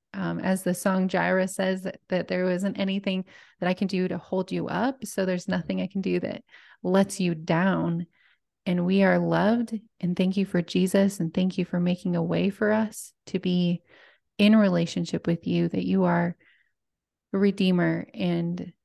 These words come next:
a restorer of life and restorer of relationship and restorer of hope.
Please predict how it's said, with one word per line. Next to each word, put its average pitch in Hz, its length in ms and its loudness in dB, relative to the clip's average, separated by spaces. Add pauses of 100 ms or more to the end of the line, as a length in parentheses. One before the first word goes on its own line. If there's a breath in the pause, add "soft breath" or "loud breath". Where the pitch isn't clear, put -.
(140)
a 185 60 0
restorer 180 880 0 (120)
of 180 420 -2 (160)
life 196 500 4
and 185 120 2
restorer 180 460 0
of 165 120 -4
relationship 190 840 -2
and 175 80 -8
restorer 180 540 0
of 180 160 -4
hope. 190 420 -4